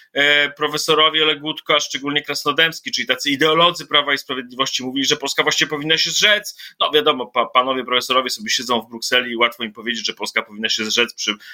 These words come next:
przykładowo pieniędzy na walkę z rakiem, bo to są takie pieniądze w tym, e, tak zwanym K P O, bo my mówimy K P O,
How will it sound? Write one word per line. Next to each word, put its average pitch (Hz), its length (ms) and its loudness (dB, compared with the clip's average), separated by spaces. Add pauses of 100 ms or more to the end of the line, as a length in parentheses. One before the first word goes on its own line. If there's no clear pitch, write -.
(140)
przykładowo 123 440 0
pieniędzy 117 480 -4
na 110 200 2
walkę 113 280 2
z 147 60 -4
rakiem, 185 400 0 (300)
bo - 80 -10
to - 100 -6
są 190 120 0
takie 139 200 -2
pieniądze 110 440 -4
w - 60 -12
tym, 104 220 -4 (160)
e, 95 420 4
tak - 160 -2
zwanym 139 320 2
K 127 160 0
P 131 180 2
O, 135 160 6
bo 104 120 -2
my 117 100 0
mówimy 127 320 -6
K 127 140 -2
P 123 220 2
O, 127 200 2